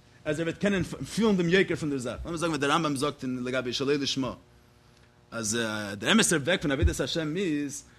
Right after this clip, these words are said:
אז מען זאל לא-, אוהב את האמת מפני שהוא אמת. יעדער דער דין דעם אייבערשטן, ווייל דאס איז דער אמת. דער, דער רמב"ם זאגט אימער, מען גייט מחנך זיינע קינדער, קען מען זיי נישט זאגן, הער זיך איין, דאס איז דער אמת, און דארף לערנען, תורה, וואס נישט דא העכער דערפון, דאס איז דער אמת.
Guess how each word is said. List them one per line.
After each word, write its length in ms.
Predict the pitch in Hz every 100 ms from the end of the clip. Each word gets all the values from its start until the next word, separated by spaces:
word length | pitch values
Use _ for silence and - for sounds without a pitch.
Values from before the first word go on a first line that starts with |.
| - -
אז 100 | 131
מען 80 |
זאל 120 | 123 135
לא-, 100 | 147 165 - 120 117
אוהב 220 | 156 196
את 100 | 180
האמת 220 | - 180
מפני 200 | 160 180
שהוא 240 | 185 208 185
אמת. 200 | 247 -
יעדער 280 | 135 202 165
דער 180 | 180
דין 200 | 175 190
דעם 120 | 180 165
אייבערשטן, 300 | 175 180 185
ווייל 180 | 175
דאס 140 | 185 202
איז 60 |
דער 180 | 214 202
אמת. 240 | 240 226 - - _ _ - _ _ _ _ - - 101 - 95 117
דער, 440 | 123 123 - 120
דער 140 | 113
רמב"ם 160 | 170 185
זאגט 200 | 131 -
אימער, 120 | 185
מען 100 | 135
גייט 140 | 139 151
מחנך 320 | - 170 175
זיינע 200 | 151 143
קינדער, 500 | - 208 156 139 135
קען 120 | - 214
מען 100 | 196
זיי 80 |
נישט 180 | 165 147
זאגן, 360 | 127 175 156 151
הער 140 | 143
זיך 220 | 135 127
איין, 220 | 180 175 147
דאס 160 | 185
איז 80 | 190
דער 200 | 165 175
אמת, 140 | 190
און 80 | 160
דארף 140 | 156 147
לערנען, 200 | 185 170
תורה, 220 | 180 180
וואס 200 | 151 151
נישט 180 | 135 -
דא 80 |
העכער 240 | 165 160 139
דערפון, 260 | 117 110
דאס 120 | 147 160
איז 80 |
דער 140 | 147 139
אמת. 220 | 98 -